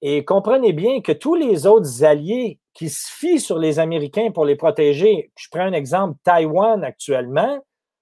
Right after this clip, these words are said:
était, est exposé au risque d'une prise de contrôle communisme avec, communiste avec le Chi-, les, euh, la Chine.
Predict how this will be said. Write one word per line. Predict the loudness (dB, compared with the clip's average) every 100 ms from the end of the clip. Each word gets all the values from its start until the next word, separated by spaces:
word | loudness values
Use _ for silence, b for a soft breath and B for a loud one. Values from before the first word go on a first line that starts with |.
| _ _ _ _ -8
était, | -6 -2 2 2 0
est | -8 -10 _
exposé | -6 -6 -4 2 4 4 2 4
au | 6 6 4
risque | 2 2 2 0 -12 -20 _ _ _ _ _ -8
d'une | -6 -4
prise | -2 -2 0
de | 0
contrôle | 2 0 2 4 4 4
communisme | 0 0 0 0 -2 -6
avec, | -6 -6 -6 -8
communiste | -4 -4 -2 -4 -2
avec | -4 -2
le | -4
Chi-, | -6 -12 -8
les, | -4 0
euh, | 0 0
la | 0
Chine. | -2 -2 -2 -4